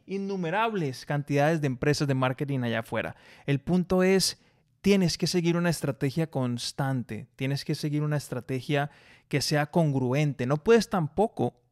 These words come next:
tener la idea de que quieres abarcar, como, eh, he conocido muchas per-, personas con las que me he reunido a través de Zoom para asesorarlos en sus negocios y me dicen, "Quiero abarcar el veinte por ciento de mi ciudad o de mi país",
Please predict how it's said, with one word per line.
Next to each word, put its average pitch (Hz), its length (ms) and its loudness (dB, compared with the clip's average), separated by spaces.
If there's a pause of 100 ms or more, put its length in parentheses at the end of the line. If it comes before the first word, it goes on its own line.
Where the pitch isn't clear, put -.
(120)
tener 143 240 0
la 185 140 2
idea 165 340 4
de 139 160 0
que 123 120 -12
quieres 180 360 0
abarcar, 151 560 2 (280)
como, 131 460 -2 (160)
eh, 131 220 -10
he 151 160 -4
conocido 156 500 0
muchas 151 540 -2 (100)
per-, - 240 -6
personas 143 400 -4
con 151 100 -8
las 127 140 -8
que 139 100 -10
me 131 120 -4
he - 20 -2
reunido 135 540 -2
a 123 80 -6
través 127 240 -4
de 135 80 -2
Zoom 139 280 -4
para 120 200 -4
asesorarlos 123 680 -6
en 123 80 -12
sus 117 160 -14
negocios 117 540 -12 (360)
y 147 100 0
me 151 100 6
dicen, 160 320 2
"Quiero 196 220 4
abarcar 185 440 2
el 190 140 0
veinte 208 320 -4
por 185 200 -8
ciento 190 380 -4
de 185 60 -2
mi 170 120 -4
ciudad 156 440 0
o 143 80 2
de 139 60 -2
mi 139 120 -6
país", 165 500 -4